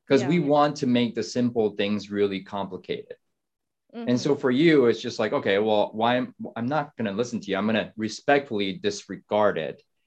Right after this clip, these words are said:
Speaker 1: And
Speaker 2: Mm-hmm.
Speaker 1: I'm gonna go and listen to somebody that, who's actually done it. Guys, it's so simple,
Speaker 2: <laughs>
Speaker 1: uh, but you actually follow it,
Speaker 2: Yeah.
Speaker 1: right? That's awesome. That's
Speaker 2: Thank
Speaker 1: awesome. So,
Speaker 2: you.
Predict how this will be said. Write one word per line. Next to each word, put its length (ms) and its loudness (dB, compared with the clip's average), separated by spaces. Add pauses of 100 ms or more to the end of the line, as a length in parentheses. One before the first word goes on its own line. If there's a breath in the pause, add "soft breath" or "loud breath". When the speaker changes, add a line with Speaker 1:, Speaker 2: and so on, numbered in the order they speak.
(100)
Speaker 1:
And 100 -6
Speaker 2:
Mm-hmm. 100 0
Speaker 1:
I'm 100 2
gonna 240 2
go 260 2
and 180 -2
listen 300 -2
to 80 -10
somebody 420 -6
that, 220 -6
who's 220 -10
actually 380 -6
done 240 -4
it. 100 -6
Guys, 300 0
it's 140 -8
so 140 0
simple, 600 -4 (140)
Speaker 2:
<laughs> 340 -14
Speaker 1:
uh, 200 -2
but 160 0
you 280 -4
actually 420 -2
follow 420 0
it, 160 -10 (640)
Speaker 2:
Yeah. 160 -4
Speaker 1:
right? 200 -8 (460)
That's 220 -2
awesome. 500 -6 (180)
That's 140 -12
Speaker 2:
Thank 280 0
Speaker 1:
awesome. 140 -4
So, 280 -2
Speaker 2:
you. 80 -16